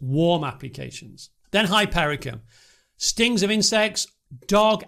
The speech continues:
animal bites with a puncture wound where it's lacerated. So you may be bitten by something like a dog and it's torn the flesh. This is where there's tearing of the flesh. More tender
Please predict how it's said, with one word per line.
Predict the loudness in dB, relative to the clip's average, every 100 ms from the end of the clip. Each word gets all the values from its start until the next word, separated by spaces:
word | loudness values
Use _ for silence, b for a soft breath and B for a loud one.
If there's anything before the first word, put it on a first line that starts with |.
| -2
animal | 0 0 -2
bites | -2 -2 -2 -4
with | -6
a | -6
puncture | -4 -4 -2 -4 -6
wound | -4 -4 -6 -10 -14 _ _ _ _
where | -2
it's | -2 -4 -4
lacerated. | -2 0 0 -2 -6 -8 -10 -14 -16 _ _ _ _ _ -12
So | -4
you | -2
may | 0
be | -2 -6
bitten | -6 -4 -2 -4
by | -6 -8
something | -8 -10
like | -12
a | -14
dog | -4 0 0 -4 b b
and | -10
it's | -10
torn | -10 -4 0 0 0 -4
the | -10
flesh. | -12 -14 -16 -20 _ _ _ _ _ _
This | -8
is | -2
where | -2
there's | -2
tearing | -2 -2 -2 -2 -2
of | -4
the | -6
flesh. | -10 -8 -8 -12 -20 _ _ _ _ _ -6
More | 0 0 0
tender | -2 0 -2 -2 -2